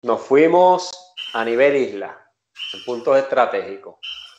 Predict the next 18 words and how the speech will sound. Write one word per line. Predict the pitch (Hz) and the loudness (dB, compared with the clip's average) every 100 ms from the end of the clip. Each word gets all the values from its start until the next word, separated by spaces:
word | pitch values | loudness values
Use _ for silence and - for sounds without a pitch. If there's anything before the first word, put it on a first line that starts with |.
| _ | _
para | - 107 | -10 -8
tratar | 104 104 113 131 | -4 -2 0 0
de | 147 151 151 139 | -2 -4 0 0
llegarle | 135 131 151 160 156 143 139 - | 2 4 6 6 2 2 0 -4
a | 107 101 | -10 -8
toda | 110 117 120 | -4 0 2
la | 127 | 2
comunidad | 131 123 117 113 107 | 0 -6 -6 -4 -4
gallística. | 123 95 95 - 95 - - _ - - - _ _ _ _ | -4 -6 -8 -16 -20 -18 -20 _ -18 -18 -18 _ _ _ _
Eh, | - 110 107 107 107 104 104 101 98 | -8 -4 -2 -2 0 0 0 -2 -4
cogimos | - 120 117 117 143 208 220 208 202 196 - - _ - | 2 4 4 2 2 2 4 4 4 0 -8 -16 _ -18
cincuenta | - 143 131 - - 160 202 208 - 190 185 180 - | -8 -6 -6 -8 2 4 4 0 0 2 2 -2 -8
clasificados | 127 123 127 117 113 - 127 104 95 - _ _ _ _ _ _ _ _ - | -2 -2 -4 -14 -8 0 0 0 -6 -14 _ _ _ _ _ _ _ _ -10
y | 120 | -4
los | 117 | -2
vamos | 120 139 160 | 0 0 0
a | 160 | 0
reunir | 151 147 143 170 196 196 - | 0 -2 -2 -2 -2 -4 -12